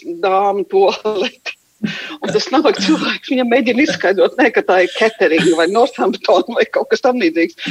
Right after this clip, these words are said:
un ka tā vienkārši ir dāmu toalete, tad viņš tēlo tādu, tādu <laughs> vientiesu. Nu, tāda bija dzīve te. Bez tam viņš bija krāsakls. Līdz ar to,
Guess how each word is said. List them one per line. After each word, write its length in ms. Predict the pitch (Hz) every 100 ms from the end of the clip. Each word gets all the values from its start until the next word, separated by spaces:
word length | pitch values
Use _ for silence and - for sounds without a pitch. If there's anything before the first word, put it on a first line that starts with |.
| 170
un 100 | 170
ka 60 | 214
tā 160 | 196 208
vienkārši 380 | 214 - -
ir 60 | 196
dāmu 440 | 208 220 247 247 233
toalete, 480 | 294 285 165 170 -
tad 100 | 240
viņš 260 | - 262 180 165
tēlo 400 | 240 233 196 185
tādu, 420 | - 180 175 196 - _ - - - - _
tādu 320 | 180 156 - 170 -
<laughs> 240 | 175 - 175
vientiesu. 760 | 185 202 - - 170 - -
Nu, 160 | 220 202 233 _ _ _ - _
tāda 300 | - 240 175
bija 160 | 180 180
dzīve 360 | 190 190 156 170
te. 180 | - 185
Bez 180 | 190 254
tam 120 | 262
viņš 120 | 254
bija 160 | - 226
krāsakls. 760 | 240 226 226 - - 151 185 - - - - - - - -
Līdz 300 | 220 214 202
ar 40 |
to, 140 | -